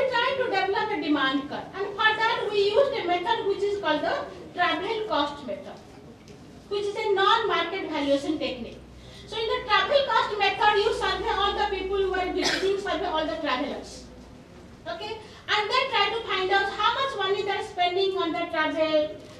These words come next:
the time they are spending, the time on accommodation, whatever money they are spending, how frequently they are coming in a, one year. If your reference can be one month, one year, two year,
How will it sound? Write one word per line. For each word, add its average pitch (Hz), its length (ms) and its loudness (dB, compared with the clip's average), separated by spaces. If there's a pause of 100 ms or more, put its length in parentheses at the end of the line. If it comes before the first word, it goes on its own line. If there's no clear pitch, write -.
(100)
the 330 140 -2
time 392 300 0
they 381 120 2
are 370 80 0
spending, 320 520 -2
the 320 180 0
time 392 240 -2
on 392 100 0
accommodation, 320 800 -2
whatever 480 540 -4
money 381 240 -2
they 359 80 -2
are 359 100 -2
spending, 311 540 -2 (200)
how 494 200 6
frequently 440 580 0
they 415 160 2
are 403 120 -4
coming 359 300 -2
in 381 140 0
a, 311 300 0
one 302 240 4
year. 285 340 2 (480)
If 403 220 -4
your 359 160 0
reference 440 480 -2
can 370 220 0
be 381 60 6
one 349 360 2
month, 339 260 -2
one 330 300 -2
year, 320 340 0
two 381 160 -2
year, 320 380 -2